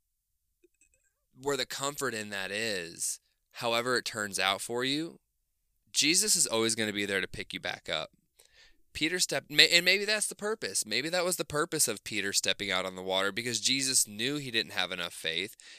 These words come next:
and Jesus knew he was gonna take his eyes off of him, and he was gonna start sinking. He's like, "I'm gonna pick you up now.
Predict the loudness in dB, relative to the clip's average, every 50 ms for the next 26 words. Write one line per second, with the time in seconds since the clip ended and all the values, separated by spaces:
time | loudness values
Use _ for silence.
0 | -8 -8 -4 -2 0 2 2 2 0 0 0 0 2 2 0 2 0 -2 -2 -2
1 | -2 -2 -4 -4 -2 -2 -2 -2 -2 -4 -6 -4 -4 -4 -4 -4 -4 -6 -6 -6
2 | -8 -8 -8 -8 -8 -8 -8 -8 -8 -4 -2 -2 -2 -2 -2 -4 -4 -2 0 0
3 | 0 0 -2 -4 -6 -8 -10 -10 -8 -4 -2 -2 -2 -2 -4 -6 -4 -4 -4 -6
4 | -8 -8 -10 -10 -8 -4 -2 -2 -2 -2 -2 -2 -2 -2 -2